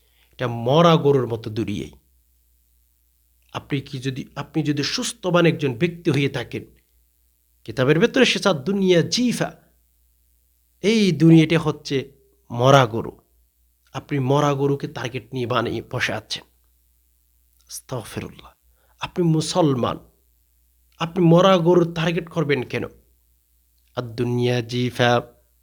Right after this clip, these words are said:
দুনিয়া নিয়ে যদি উদ্দেশ্য নিয়ে বসে থাকেন,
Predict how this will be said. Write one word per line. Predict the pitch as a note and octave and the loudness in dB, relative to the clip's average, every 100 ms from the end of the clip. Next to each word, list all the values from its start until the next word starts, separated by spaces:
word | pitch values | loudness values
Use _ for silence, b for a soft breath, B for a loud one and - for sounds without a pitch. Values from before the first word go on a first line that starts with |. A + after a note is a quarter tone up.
| _ _ _ _ _ _ _ _ _ _ _ _ _ - | _ _ _ _ _ _ _ _ _ _ _ _ _ -2
দুনিয়া | C#3+ E3 E3 E3+ E3 D3+ | 4 8 8 8 6 4
নিয়ে | D3+ D3 | 2 0
যদি | D3 C#3 D#3 - | -2 -2 -2 -2
উদ্দেশ্য | E3+ C3 C#3+ C3+ - | -6 -6 -10 -8 -4
নিয়ে | D3 D3+ | 0 2
বসে | C#3 C3 - | 0 -2 -4
থাকেন, | B2+ A#2 B2+ B2+ B2+ | -6 -4 -2 0 -2